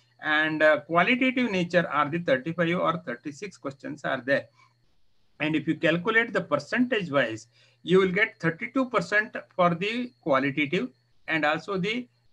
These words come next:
thirty, uh, sixty-two percentage will be there for the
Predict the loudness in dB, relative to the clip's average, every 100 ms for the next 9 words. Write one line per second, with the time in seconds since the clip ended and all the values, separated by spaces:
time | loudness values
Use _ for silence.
0 | _ 0 2 2 -2 -6 -6 -8 -6 -4
1 | -6 -2 0 0 -2 _ 0 2 2 -2
2 | _ -2 -2 0 -2 0 -2 -2 -2 0
3 | 0 0 2 2 0 2 2 2 -2 -4